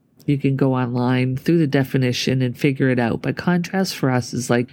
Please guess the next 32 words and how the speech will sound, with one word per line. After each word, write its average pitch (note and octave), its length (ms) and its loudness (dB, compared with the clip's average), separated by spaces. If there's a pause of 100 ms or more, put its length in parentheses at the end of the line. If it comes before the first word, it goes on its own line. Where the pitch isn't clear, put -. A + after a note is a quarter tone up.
it C#3+ 220 0
doesn't C#3 500 0
feel C3 360 0
good. B2 380 0
There's A#2+ 220 0
some B2+ 300 -2
resistance, D3+ 760 0
there's A2+ 180 -2
some B2 180 -2
rejection, C3+ 800 0
there's A#2+ 240 -2
some, B2 460 -2 (880)
"Hey, C#3 360 4
it's - 240 -2
not C3 220 0
clear D#3 340 0
enough." C#3+ 540 0 (240)
Uh, B2 240 0
there's A#2+ 200 -2
some C#3 220 -2
cleaning C#3 480 0
up C#3 180 2
of D3 140 2
it D3+ 180 0
because, C3 720 -2
you C#3+ 100 2
know, B2 160 0
things C#3 360 0
aren't C3 200 0
working C3 420 0
out. E3 480 0 (300)
That E3+ 260 2